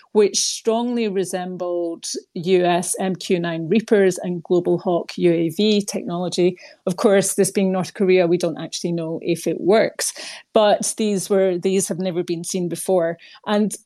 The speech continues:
Shoigu reciprocated this red carpet welcome by pledging to boost military ties with North Korea. He praised North Korea's military as the most powerful in the world.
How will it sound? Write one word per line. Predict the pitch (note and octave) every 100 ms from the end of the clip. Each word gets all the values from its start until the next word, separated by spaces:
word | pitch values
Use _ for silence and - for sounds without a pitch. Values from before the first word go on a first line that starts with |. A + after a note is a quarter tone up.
| _ -
Shoigu | - C4+ C#4+ C#4+ C4 A3
reciprocated | G#3 A3+ A#3 - G#3+ F#3 - F#3+ - -
this | F3+ E3+ - E3
red | F#3 F3 F3
carpet | - F#3+ F#3+ - F3+ F3 -
welcome | F3 F3 F3 - F3 F3 E3+ - - - -
by | F3+ F3+ F3+
pledging | F3 G3 F#3 F3 F#3 E3+
to | - D3 -
boost | A3+ G#3+ -
military | F#3+ G3 F#3+ - F3+
ties | - F3+ F3+ F3 F3+ - - _ - _ -
with | F3 E3+ -
North | F#3+ F3 -
Korea. | - F#3+ G#3 G3+ G3 G3+ -
He | - F#3+ F3
praised | - F3+ F3 F3 -
North | F3+ F3
Korea's | - E3 E3+ D#3+
military | F3+ G3+ A#3 - G3+
as | F3+
the | F3+
most | E3 D#3 -
powerful | G3 F#3 F#3 F#3 F3
in | - E3
the |
world. | D#3+ F3+ A#3 C4